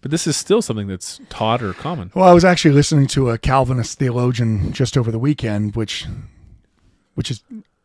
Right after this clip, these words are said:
Speaker 2: actually saying it out loud sounds a lot worse than it, I mean, so I do have a life. I have a family, okay? But at the same time, apparently I decided <laughs> I was just gonna,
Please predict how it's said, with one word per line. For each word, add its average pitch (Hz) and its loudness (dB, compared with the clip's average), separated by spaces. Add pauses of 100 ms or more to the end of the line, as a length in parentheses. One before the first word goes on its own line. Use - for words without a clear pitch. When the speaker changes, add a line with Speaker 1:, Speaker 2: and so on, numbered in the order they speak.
Speaker 2:
actually 156 2
saying 156 4
it 143 4
out 123 2
loud 117 0
sounds 117 -2
a 113 -4
lot 107 -4
worse 110 -8
than 110 -6
it, 98 -8
I 123 -2
mean, 135 4 (540)
so - 4
I 196 8
do 254 10
have 240 10
a 185 10
life. 113 2
I 143 4
have 233 10
a 220 8
family, 156 8
okay? 139 0
But 139 2
at 147 0
the 151 -6
same 202 4
time, 143 8
apparently 160 2
I 135 0
decided 156 4
<laughs> - -
I 165 6
was 180 8
just 196 -8
gonna, 160 8